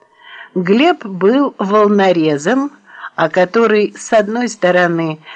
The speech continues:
разбивалось упрямство сестры, а с другой – их с Левкой возмущение. Еще Виктор вспомнил, что Полина всегда говорила правду – чем бы ей это ни грозило,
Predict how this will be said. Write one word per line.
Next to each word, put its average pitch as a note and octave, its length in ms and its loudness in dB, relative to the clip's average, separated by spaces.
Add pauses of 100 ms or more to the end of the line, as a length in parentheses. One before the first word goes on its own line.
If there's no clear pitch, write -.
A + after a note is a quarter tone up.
(160)
разбивалось F#3 1000 0
упрямство E3 760 -2
сестры, D#3 720 -6 (320)
а E3 120 0
с E3 80 -8
другой – A3 540 0 (260)
их D4 360 -2
с - 160 -14
Левкой G#3 720 -2
возмущение. C#3+ 1080 -6 (1900)
Еще F3 500 2
Виктор F#3+ 480 -2
вспомнил, G3+ 760 -2
что - 300 -6
Полина A3+ 500 0
всегда G#3 540 -2
говорила G#3 640 0
правду – D3+ 720 -2 (380)
чем A#3 460 0
бы C4+ 100 0
ей B3+ 360 -2
это G3 300 -2
ни F3 240 -2
грозило, C#3 800 -6